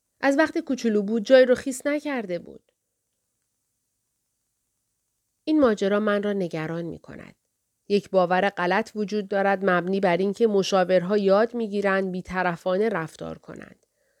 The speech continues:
ولی چطور می‌توانیم؟ ما انسان هستیم، نه آدم آهنی.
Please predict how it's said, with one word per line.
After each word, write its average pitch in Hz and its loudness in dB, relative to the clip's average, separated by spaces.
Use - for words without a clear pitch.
ولی 285 4
چطور 330 -4
می‌توانیم؟ 185 -8
ما 254 0
انسان 254 0
هستیم، 190 -10
نه 233 -2
آدم 262 -4
آهنی. 165 -10